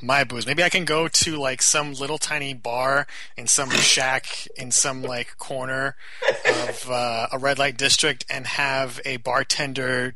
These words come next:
explain to me the detailed history of every real-life brand that, uh,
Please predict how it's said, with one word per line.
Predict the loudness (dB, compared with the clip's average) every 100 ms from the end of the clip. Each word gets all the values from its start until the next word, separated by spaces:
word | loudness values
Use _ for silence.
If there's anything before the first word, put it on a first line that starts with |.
| -10 -8
explain | 2 2 2 -2
to | -2
me | -4
the | -6
detailed | -4 0 0 -2 -4
history | 0 2 2 -2 -2
of | -4 -4
every | -2 0 0
real-life | 0 -2 0 0 -4
brand | -4 0 0 0 -6 -10 -12 -12 -10 -8 -8 -10
that, | -4 -2 -2 -2
uh, | -2